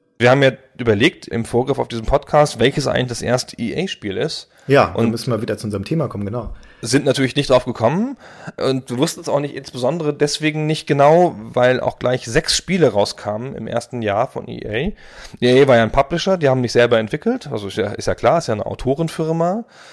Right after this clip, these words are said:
Speaker 1: Die haben sich Spiele gesucht und die dann veröffentlicht. Und diese ersten sechs Spiele, die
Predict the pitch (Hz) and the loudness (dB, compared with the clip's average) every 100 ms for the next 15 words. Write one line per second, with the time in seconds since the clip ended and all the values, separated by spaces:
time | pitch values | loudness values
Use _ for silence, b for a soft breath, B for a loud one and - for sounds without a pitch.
0 | B - 113 110 - 123 120 113 107 117 | B -2 -2 -2 -6 -2 -2 0 -2 2
1 | 202 262 - 135 131 117 110 101 - 123 | 2 2 -4 -10 -8 -2 0 0 0 -2
2 | 160 160 208 - - _ b b b b | -2 -6 -6 -6 -16 _ b b b b
3 | b _ 139 139 139 135 - - 123 123 | b _ 2 4 0 -4 -10 -10 -4 -2
4 | 120 131 156 151 135 - - 139 190 247 | 2 2 2 0 -2 -2 -4 -4 0 0
5 | 196 147 131 78 | 0 -4 -6 -6